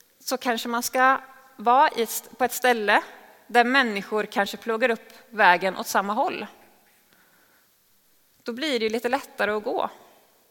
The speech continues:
Om någon redan har plogat vägen, så kan jag hänga med.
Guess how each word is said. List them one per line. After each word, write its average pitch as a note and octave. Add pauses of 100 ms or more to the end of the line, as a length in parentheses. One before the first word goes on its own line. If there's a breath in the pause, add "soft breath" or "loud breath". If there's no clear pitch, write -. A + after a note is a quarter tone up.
(1400)
Om C4
någon A#3+
redan A3+
har F#3+
plogat A#3+
vägen, G#3+ (880 soft breath)
så -
kan C#4
jag B3
hänga A#3+
med. B3